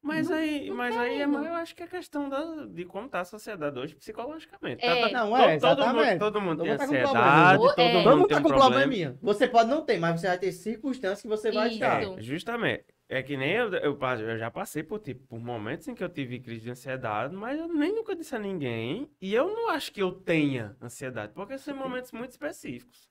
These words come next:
Speaker 3: É.
Speaker 1: Eu acho que, pronto, tipo assim, se eu tivesse ansiedade agora, eu tava todo em crise aqui.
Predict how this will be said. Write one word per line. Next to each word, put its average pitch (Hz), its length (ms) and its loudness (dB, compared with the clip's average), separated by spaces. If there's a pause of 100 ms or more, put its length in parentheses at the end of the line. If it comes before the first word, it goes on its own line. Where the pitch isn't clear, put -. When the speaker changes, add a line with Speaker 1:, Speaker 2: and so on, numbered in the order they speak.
Speaker 3:
É. 131 380 -2 (100)
Speaker 1:
Eu 269 140 0
acho 285 160 -2
que, 294 100 -6
pronto, 277 260 -2
tipo 233 180 -10
assim, 226 160 -8
se 190 120 -6
eu 220 60 -4
tivesse 190 480 -8
ansiedade 147 580 -6
agora, 147 320 -4
eu - 40 -12
tava 233 220 -8
todo 185 220 -8
em 359 60 -10
crise 320 280 -8
aqui. - 160 -20